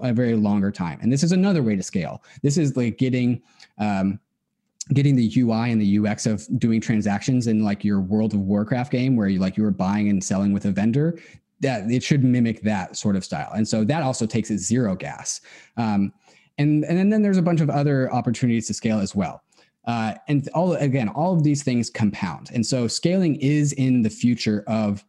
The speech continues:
the Ethereum blockchain. Um, and so I do not believe that people should be spending ten dollars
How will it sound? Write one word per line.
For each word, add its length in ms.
the 120
Ethereum 320
blockchain. 540
Um, 320
and 100
so 140
I 120
do 280
not 160
believe 340
that 140
people 240
should 180
be 120
spending 360
ten 240
dollars 520